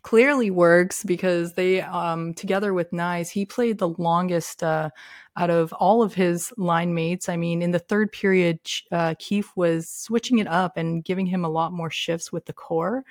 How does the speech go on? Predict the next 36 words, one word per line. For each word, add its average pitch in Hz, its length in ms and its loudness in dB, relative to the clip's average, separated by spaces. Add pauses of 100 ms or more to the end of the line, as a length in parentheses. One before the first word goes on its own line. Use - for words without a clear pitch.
(360)
but 175 360 0 (340)
getting 302 180 0
that 220 180 2
primary 208 480 2
assist - 380 -4
on 196 80 0
the 170 160 -4
Achari 185 400 -2
goal, 220 420 -2
what 226 200 0
a 240 60 -2 (120)
beautiful 190 500 -4
play. 175 560 -4
I 165 60 -2
mean, 165 240 -4
setting 208 460 -2
up 208 180 -6
the - 80 -8
pass 190 460 -4
in 180 80 0
the 165 100 -2
neutral 190 340 -2
zone 196 280 -2
with 175 100 -8
Achari 202 640 -2
and 170 100 -2
then 156 140 -4
Ryan 185 320 0
O'Reilly, 185 360 0
like, 202 140 -6
it 269 80 0
looks 320 220 0
so 254 440 2
simple 240 640 0
and 175 160 0
easy, 190 680 0